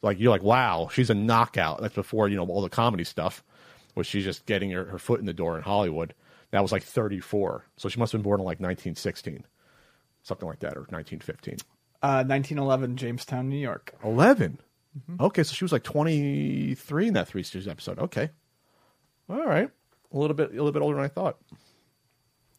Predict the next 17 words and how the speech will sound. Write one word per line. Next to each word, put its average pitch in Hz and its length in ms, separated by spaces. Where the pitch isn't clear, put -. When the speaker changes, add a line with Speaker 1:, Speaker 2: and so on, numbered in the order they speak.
Speaker 1:
It 113 120
was 117 160
Three 156 180
Little, 147 420
uh, 110 200
Three 135 180
Little 127 160
Pigskins. 90 540
That 95 120
was 95 160
one 95 120
of 92 80
the 85 40
first - 400
Three 98 160
Stooges, 76 480
uh, 73 260